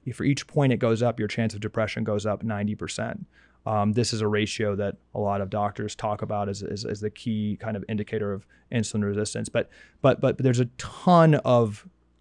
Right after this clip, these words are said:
of data showing how tied insulin resistance, diabetes is to,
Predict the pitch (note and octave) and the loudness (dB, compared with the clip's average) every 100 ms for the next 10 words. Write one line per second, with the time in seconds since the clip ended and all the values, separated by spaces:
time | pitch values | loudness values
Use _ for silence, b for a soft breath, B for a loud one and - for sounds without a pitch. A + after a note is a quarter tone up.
0 | - A2+ G#2 A#2+ A#2+ G#2+ G2+ - B2+ A2+ | -4 -2 0 2 2 2 -2 2 4 4
1 | G#2+ G#2 - A2+ G#2+ - - - C3+ A#2 | 2 -2 0 0 0 -4 -10 -2 2 2
2 | G#2+ G2+ G2 G2 b b b b B2+ A#2+ | 2 0 -4 -8 b b b b 2 4
3 | A2+ G#2+ A2 - A2 G#2 - G#2 G#2 G#2+ | 2 2 2 -2 -2 -4 -2 -2 0 -2
4 | G#2 G#2 G#2 - G#2+ | -2 -2 -4 -6 -6